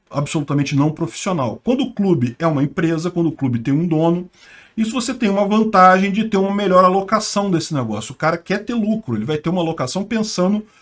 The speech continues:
no longo prazo. Não vale a pena pra ele fazer uma loucura este ano e ano que vem tá quebrado, porque vai ser ele mesmo, o clube é dele, né?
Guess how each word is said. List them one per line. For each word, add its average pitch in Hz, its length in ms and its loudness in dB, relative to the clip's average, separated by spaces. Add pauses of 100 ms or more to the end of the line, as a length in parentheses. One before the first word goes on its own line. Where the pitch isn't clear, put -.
(160)
no 220 120 -2
longo 214 300 2
prazo. 180 360 4
Não 143 140 2
vale 202 180 4
a 196 60 2
pena 185 280 0
pra 156 160 -4
ele 160 120 -2
fazer 151 200 -2
uma 160 120 4
loucura 165 600 2
este 139 340 -2
ano 165 380 0 (280)
e 185 100 2
ano 214 160 8
que 220 140 0
vem 185 220 2
tá 196 120 -4
quebrado, 196 560 2
porque - 160 -8
vai 123 120 0
ser 165 200 0
ele 214 140 2
mesmo, 208 420 2
o 110 60 -8
clube 165 280 0
é 196 60 0
dele, 175 400 0
né? 139 240 -2